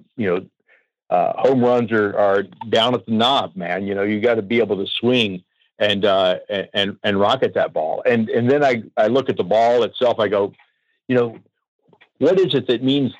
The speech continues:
that, that makes it so that we can't have a, you know, a consistent ball from, from year to year to year? I don't know. Um, and, uh, it, you know, again, sometimes you look at things, you go, you just get a little askance,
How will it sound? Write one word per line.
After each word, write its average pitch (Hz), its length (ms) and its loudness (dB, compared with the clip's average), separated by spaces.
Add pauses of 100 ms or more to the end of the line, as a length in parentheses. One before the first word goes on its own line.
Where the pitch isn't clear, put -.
(120)
that, 120 240 0
that 120 120 0
makes 127 280 0
it 107 100 -4
so 123 80 -2
that 110 160 0
we 120 160 0
can't 127 320 -2
have 117 300 0
a, 98 340 0
you 113 80 0
know, 92 120 0
a 95 100 -2
consistent 117 560 -2
ball 117 340 0
from, 98 300 -4 (100)
from 101 220 -2
year 104 220 0
to 95 80 -6
year 95 260 0
to 87 80 -4
year? 85 340 -2
I 123 100 4
don't 92 200 -4
know. 85 340 -4 (300)
Um, 92 520 0 (180)
and, 101 340 0
uh, 95 360 2 (100)
it, 117 220 -4 (160)
you 117 80 -4
know, 98 180 0
again, 110 400 0 (320)
sometimes 151 340 0
you 127 100 2
look 127 200 2
at 123 240 0
things, 123 220 -2
you 107 80 -2
go, 110 160 2
you 107 200 -2 (200)
just 113 240 -4
get 131 120 0
a 117 40 0
little 120 260 0
askance, 110 540 -2